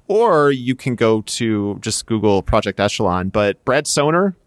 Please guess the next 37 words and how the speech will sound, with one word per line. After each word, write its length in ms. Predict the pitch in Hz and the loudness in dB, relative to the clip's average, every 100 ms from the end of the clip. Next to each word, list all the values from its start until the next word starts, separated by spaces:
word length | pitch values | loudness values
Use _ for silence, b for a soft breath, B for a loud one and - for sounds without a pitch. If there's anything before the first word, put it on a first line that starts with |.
| - | -2
uh, 200 | 113 110 | 0 0
friend 440 | - 123 127 131 135 | 0 0 0 0 0
of, 420 | 120 120 110 - - | 2 0 -2 -14 -8
friend 260 | - 127 | -2 0
of 120 | 127 | 0
the 80 | 120 | 0
sport, 480 | - - 127 165 190 B B B | -4 -2 0 0 -2 B B B
is 160 | - 110 | -6 -4
doing 240 | 131 131 | 0 2
the 60 | 123 | 2
announcing, 680 | 113 101 113 - 143 135 131 | 2 2 0 0 0 0 0
and 160 | 120 | -2
he's, 320 | 123 135 - - | -2 -2 -4 -6
you 100 | 175 | -2
know, 140 | 170 123 | 0 2
he's 300 | 165 147 - | 0 -2 -8
broadening 480 | - 160 180 196 | -4 -2 0 0
his 160 | 175 170 | -2 -2
horizons. 580 | 175 135 123 139 139 120 | 0 0 2 0 -2 -4
It's 120 | 101 | -6
been 160 | 139 123 | -6 -2
pretty 180 | 131 | -4
fun 320 | 123 117 117 113 | -2 -2 -2 -2
to 100 | 113 | -4
see 240 | - 113 | 0 0
him, 220 | 104 107 | 0 0
and 80 | 107 | 0
I 40 | |
think 200 | 104 113 | -2 -4
he's, 220 | - 104 - | -4 -8 -4
he 160 | 123 | -4
did 260 | 120 - 120 | -2 -2 0
a 20 | |
really 260 | 110 113 98 | 2 2 2
great 280 | 107 101 | 0 -2
job 340 | - 87 98 90 | 0 2 2 2
of, 240 | 92 87 | -2 -4